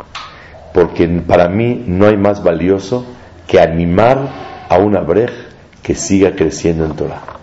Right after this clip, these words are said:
y decirle, 'Qué bonito examen, sigue adelante'". Una persona tiene que sabi-, saber que cada que se ocupa de los demás, está ocupándose de la finalidad de la vida.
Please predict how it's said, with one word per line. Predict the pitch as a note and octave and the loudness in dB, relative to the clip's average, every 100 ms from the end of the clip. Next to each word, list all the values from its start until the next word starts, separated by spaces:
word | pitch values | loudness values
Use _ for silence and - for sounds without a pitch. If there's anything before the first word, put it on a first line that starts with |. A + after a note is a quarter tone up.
| - - - - - - | -20 -20 -20 -20 -20 -4
y | F#2 | 0
decirle, | F2 - A2+ A2 B2+ C3 - - | 0 0 0 2 0 -2 -14 0
'Qué | G2 | 2
bonito | F#2+ F#2+ F#2 | 4 2 -2
examen, | - - G#2 A2+ B2 C3 B2+ - - | -4 0 4 4 4 0 -6 -16 -14
sigue | - - F#2+ F2 | -12 -2 2 4
adelante'". | D#2+ D#2 C#2+ C#2+ - - - - - - - - | 2 0 -2 -6 -16 -20 -20 -20 -20 -20 -12 2
Una | C#3 D#3 C#3+ C#3 | 4 4 2 2
persona | A2+ E2+ - A#2 A#2+ A#2 A2+ | 0 0 2 2 4 0 -2
tiene | - G2+ G#2 G#2+ | -2 0 2 0
que | G#2 F#2 | -2 -2
sabi-, | - E2+ F2 | 0 0 0
saber | - F2 F2 G#2 G#2 - - - - - | 2 2 4 2 -2 -14 -20 -20 -20 -14
que | - - - | -4 -4 2
cada | B2 B2 C3 | 2 4 4
que | A2+ | 2
se | G#2 G#2 | 2 2
ocupa | G2+ A#2+ B2 | 2 2 4
de | A2 | 4
los | G2+ F2 | 4 0
demás, | F2+ F#2 A#2 - - - - - - - | 0 0 0 -6 -18 -20 -20 -20 -20 -2
está | G#2+ - - - B2 C3 C#3 - G2+ | -2 -2 -12 2 4 4 0 0 0
ocupándose | G2+ F#2+ - B2+ B2 B2+ B2+ C#3 C#3 | 2 -4 0 4 4 4 2 2 2
de | A2 | 4
la | G#2 G2+ - | 4 2 -2
finalidad | A2+ A2 G#2 G2+ F#2+ A2 | 0 4 4 4 4 4
de | G#2+ | 4
la | F#2+ E2 | 2 0
vida. | D#2 - - | -4 -10 -12